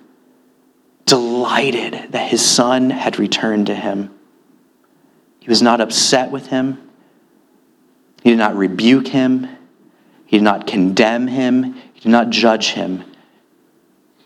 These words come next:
He said, "You were lost, and you have been found. You were dead, and now you are alive. You are my son."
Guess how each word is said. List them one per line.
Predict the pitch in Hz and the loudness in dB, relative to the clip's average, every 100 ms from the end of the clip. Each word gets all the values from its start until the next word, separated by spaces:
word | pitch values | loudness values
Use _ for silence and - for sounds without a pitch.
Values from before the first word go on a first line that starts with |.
| _ _ _ _ _ _ | _ _ _ _ _ _
He | - | -4
said, | 110 123 107 | 0 2 0
"You | 110 117 135 135 135 | 2 4 4 4 2
were | 117 101 | 0 -2
lost, | 101 107 113 123 - - - - - _ _ _ _ _ | 0 2 2 0 -2 -6 -6 -8 -14 _ _ _ _ _
and | - | 0
you | 107 | 2
have | 107 | 2
been | 107 98 | 0 -2
found. | - 107 101 98 107 | -2 0 0 0 2
You | 127 | 4
were | 120 110 | 4 2
dead, | 98 - - 143 139 147 151 156 - - _ _ _ _ _ _ _ - | 0 -4 0 2 2 0 -2 -4 -10 -20 _ _ _ _ _ _ _ -4
and | 123 | 0
now | 120 123 | 2 0
you | 120 113 | -2 0
are | 110 104 | 2 2
alive. | 98 95 95 95 101 101 - - - _ _ _ _ _ _ _ _ _ | 0 0 0 -2 -6 -12 -18 -20 -20 _ _ _ _ _ _ _ _ _
You | 117 123 131 127 | 4 6 6 2
are | 107 | 0
my | 104 95 95 | -4 -4 -2
son." | - - 92 87 82 - | 0 0 -2 -4 -10 -16